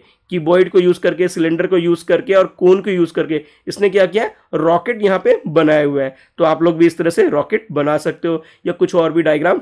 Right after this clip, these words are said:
बना सकते हो और इसमें लिख भी सकते हो इस तरह से अपने आंसर में कि भी आपने क्या-क्या यूज़ किया है। जैसे यहाँ पे देखो एक एग्जांपल आपको दिया गया है कि आप अपना आंसर कैसे लिख सकते हो कि cylinder is on the top of the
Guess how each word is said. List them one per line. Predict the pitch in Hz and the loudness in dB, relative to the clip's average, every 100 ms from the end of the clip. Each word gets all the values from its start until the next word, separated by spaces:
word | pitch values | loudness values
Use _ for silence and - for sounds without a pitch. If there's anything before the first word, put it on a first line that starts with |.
| - | -2
बना | 147 147 139 | 0 0 -2
सकते | 143 - 131 | -6 -10 -10
हो | 127 _ _ | -10 _ _
और | 165 185 | -2 0
इसमें | 185 202 | 2 2
लिख | 156 151 | 0 0
भी | 196 | -4
सकते | 220 214 - | -4 -4 2
हो | 208 | 2
इस | |
तरह | 208 185 | 2 0
से | 196 196 - - 175 | 0 0 -4 -14 -8
अपने | 175 180 | 0 2
आंसर | 170 170 185 | 2 0 -2
में | 165 170 | -2 -4
कि | 165 | -2
भी | 165 | -2
आपने | 165 151 208 | -2 0 -2
क्या-क्या | 208 165 180 | 0 -2 0
यूज़ | 160 151 151 | 0 0 -2
किया | - 139 | -4 -4
है। | 139 - - | -6 -10 -8
जैसे | 151 170 | -4 -2
यहाँ | 160 147 | -2 0
पे | 156 | -2
देखो | 160 175 | -2 -2
एक | 175 | -2
एग्जांपल | 165 127 147 143 - 165 170 165 160 156 - - | -4 -2 -4 -4 -4 0 2 2 0 -4 -12 -10
आपको | 160 - 175 | -8 -2 0
दिया | 160 156 | 2 0
गया | 160 | 0
है | 180 | 0
कि | 175 | -2
आप | 151 | -2
अपना | 156 | -2
आंसर | 151 147 196 190 | -2 -2 -6 -6
कैसे | 160 165 | -6 -4
लिख | 151 | -6
सकते | - 160 - | -6 -8 -4
हो | 208 | -6
कि | - _ - | -6 _ -14
cylinder | 220 - 208 196 214 240 - - | -6 0 2 2 0 -2 -4 -2
is | 208 180 - | -2 -2 -4
on | 196 190 | -2 0
the | 196 - | -2 -2
top | 175 175 180 | 0 0 0
of | 170 | -2
the | 165 | -2